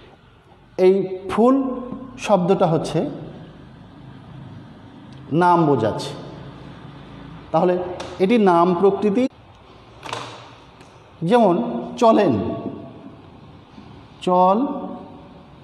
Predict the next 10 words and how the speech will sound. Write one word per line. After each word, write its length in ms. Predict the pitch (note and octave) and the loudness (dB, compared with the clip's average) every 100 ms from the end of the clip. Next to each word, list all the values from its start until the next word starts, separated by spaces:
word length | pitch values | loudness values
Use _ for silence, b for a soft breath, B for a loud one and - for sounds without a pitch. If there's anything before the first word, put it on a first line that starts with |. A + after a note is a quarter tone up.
| - - - | -20 -20 -2
চলেন, 360 | G3 F#3+ D#3+ G2 F2+ - - - - - - - - - - - - - - - - - | 2 4 2 0 -4 -6 -10 -14 -18 -20 -20 -20 -20 -20 -20 -20 -20 -20 -20 -20 -20 -8
যদি 260 | B2+ F#3+ A3 | -2 4 4
আমি 200 | E3+ E3 | 4 4
ভে-, 420 | E3+ D3+ C3+ C3+ | 0 0 -2 -2
ভেঙে 640 | C3 C3 D#3+ E3 D#3+ D#3 - - - | -2 0 2 4 4 2 -2 -10 -2
শব্দটি 520 | D3 C3 C3 B2+ A#2 A#2+ A#2+ | -2 0 0 0 -2 -4 -4
বিশ্লেষণ 520 | C3 C#3+ D#3 E3 D3 | -2 -2 -2 -2 0
করি, 160 | B2+ C3 B2 | -2 -2 -2
চল 400 | F3+ F3 F3 G#3+ C4 B B B - A#2+ | 2 4 4 2 -2 B B B -10 -4
যোগ 280 | C3 E3+ | 2 2